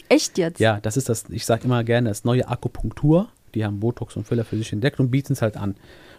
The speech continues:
Speaker 2: Und wenn da halt ein <laughs> Hausarzt mit fünfundfünfzig kommt, der von Ästhetik keine Ahnung hat und dann einfach das Zeug in die Lippe reinknallt und am besten auch nicht mal weiß, dass man es mit Hylase, ist ja nicht sein Fachgebiet, nicht weiß,
Speaker 1: Ja.
Speaker 2: dass man es mit Hylase auflöst
Speaker 1: Ja.
Speaker 2: und wie man spritzen muss, et cetera.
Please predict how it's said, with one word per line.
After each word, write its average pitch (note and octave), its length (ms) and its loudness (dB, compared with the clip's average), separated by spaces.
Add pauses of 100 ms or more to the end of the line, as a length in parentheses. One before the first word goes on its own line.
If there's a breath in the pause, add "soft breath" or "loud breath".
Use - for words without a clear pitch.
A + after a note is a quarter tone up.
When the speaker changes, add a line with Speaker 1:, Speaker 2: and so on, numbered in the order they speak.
Speaker 2:
Und A#2+ 100 2
wenn B2 100 6
da D3+ 160 8
halt D#3+ 180 4
ein C3 280 4
<laughs> - 200 -2
Hausarzt C#3+ 440 2
mit B2 120 0
fünfundfünfzig C#3 680 -2
kommt, D3 440 2
der A2 500 0
von A#2+ 260 -2
Ästhetik - 580 -2
keine B2 280 2
Ahnung C3 360 2
hat C#3 280 -4
und B2 180 -2
dann B2 140 2
einfach C3 260 0
das C3 200 -2
Zeug C3 260 2
in B2+ 60 0
die B2 80 2
Lippe C#3 400 2
reinknallt C#3+ 580 0 (540 loud breath)
und C3 100 4
am B2+ 120 6
besten D#3 200 4
auch C3 100 4
nicht D#3 140 2
mal C3 140 4
weiß, C3+ 220 2
dass - 160 -4
man B2+ 80 0
es - 100 -6
mit A#2+ 160 -2
Hylase, B2 420 0
ist B2 140 -2
ja F3 80 6
nicht G3+ 180 4
sein G3 140 0
Fachgebiet, A#2 540 0
nicht C3 260 -2
weiß, A#2+ 160 4
Speaker 1:
Ja. - 60 -2
Speaker 2:
dass B2 120 -4
man A#2+ 80 0
es A2 80 -6
mit A2+ 160 -4
Hylase B2 400 0
auflöst F3 640 4
Speaker 1:
Ja. C#3+ 80 0
Speaker 2:
und C3+ 60 0
wie D#3+ 100 4
man F3 140 4
spritzen - 460 -2
muss, D#3 420 2
et C#3+ 120 -14
cetera. C#3 420 -2